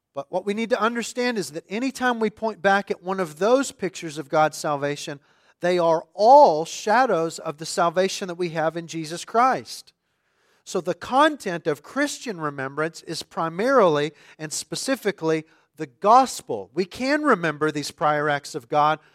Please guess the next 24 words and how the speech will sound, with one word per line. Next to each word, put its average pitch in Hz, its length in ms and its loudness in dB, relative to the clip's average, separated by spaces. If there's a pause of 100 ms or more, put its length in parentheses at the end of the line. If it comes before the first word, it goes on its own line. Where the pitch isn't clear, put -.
(100)
but 156 80 -10
we 165 160 -8
need 175 180 -8
to 151 140 -8
understand 170 640 -6
that - 120 -10
their 185 120 2
fulfillment, 175 880 4 (460)
everything 196 500 -2
that 180 140 -10
they 196 160 0
are 170 180 2
pointing 247 520 0
to, 135 360 -4 (340)
is 160 320 -2
the 156 140 -6
gospel 156 560 0
of 151 80 -8
Jesus 123 400 -14
Christ. - 640 -6 (2250)
Second, 135 440 -12 (1040)
Christian 151 360 -14
remembrance 123 640 -12
emphasizes 120 960 -12